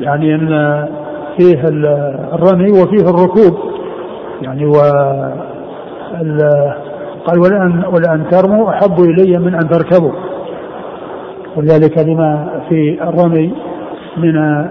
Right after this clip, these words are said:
النكاية والركوب، آه،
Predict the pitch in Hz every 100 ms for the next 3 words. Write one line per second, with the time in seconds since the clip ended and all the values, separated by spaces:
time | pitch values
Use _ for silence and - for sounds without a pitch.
0 | 180 160 156 170 170 143 151 156 233 202
1 | 175 185 247 - - - - - - -
2 | 220 196 180 175 175 170 - - - -